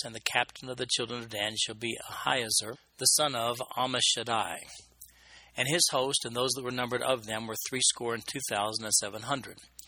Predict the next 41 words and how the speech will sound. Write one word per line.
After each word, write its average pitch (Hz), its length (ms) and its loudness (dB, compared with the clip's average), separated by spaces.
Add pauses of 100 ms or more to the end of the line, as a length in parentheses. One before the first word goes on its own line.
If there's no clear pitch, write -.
(500)
And 131 100 -4
those 165 200 4
that 156 180 0
encamp 135 380 0
by 143 180 4
him 117 240 -2
shall 120 160 0
be 123 60 -2
the 117 80 -10
tribe 113 280 -2
of 113 120 -6 (100)
Asher, 123 420 4
and 120 140 -8
the 120 40 -10
captain 120 500 -2
of 123 80 -6
the 117 120 -6
children 117 300 -2
of 117 160 -8
Asher 113 340 2
shall 107 200 -2
be 110 280 -6
Pagael, 117 920 -2 (300)
the 135 60 2
son 131 300 4
of 117 120 -4 (160)
Ochran. 147 460 2 (880)
And 123 100 -2
his 151 200 6
host, 135 340 2
and 117 100 -6
those 123 220 2
that 127 80 -4
were 123 80 -2
numbered 123 340 -2
of 131 200 2
them, 117 220 -2
were 113 100 -2 (120)
forty 127 280 -2
and 127 120 -4
one 131 160 -2